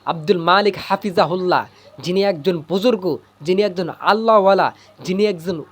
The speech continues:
অলি, কিন্তু সে খাটো হতে পারে, সে কালো হতে পারে, কিন্তু সে একজন ভালো মানুষ, ভদ্র মানুষ। কিন্তু তাকে এই নামদারি সুন্নি, এই বেদ্যপটাই কি বলছে? যে তাকে নাকি ফকিন্নির মতো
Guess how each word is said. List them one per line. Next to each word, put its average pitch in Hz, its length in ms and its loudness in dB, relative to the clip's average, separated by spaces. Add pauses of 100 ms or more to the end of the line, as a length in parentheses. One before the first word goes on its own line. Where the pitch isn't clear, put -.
(160)
অলি, 226 200 4 (400)
কিন্তু 190 240 -4 (140)
সে 196 120 2 (640)
খাটো 175 380 0
হতে 196 260 0
পারে, 139 160 2 (300)
সে 170 80 -8 (200)
কালো 233 300 4
হতে 190 300 0
পারে, 147 180 2 (440)
কিন্তু 156 200 -8 (100)
সে - 80 -12 (100)
একজন 147 220 -4 (400)
ভালো 143 320 0
মানুষ, 151 200 -2 (400)
ভদ্র 143 280 -4 (100)
মানুষ। 120 220 -2 (600)
কিন্তু 151 180 -6 (140)
তাকে 175 240 0 (520)
এই 190 180 4 (140)
নামদারি 190 400 2 (120)
সুন্নি, 214 280 -2 (100)
এই 180 60 2 (180)
বেদ্যপটাই 208 760 2
কি 208 60 -6 (100)
বলছে? 220 260 0 (800)
যে 135 200 0 (380)
তাকে 151 240 -2
নাকি 156 200 -8
ফকিন্নির 214 480 -2
মতো 160 120 -4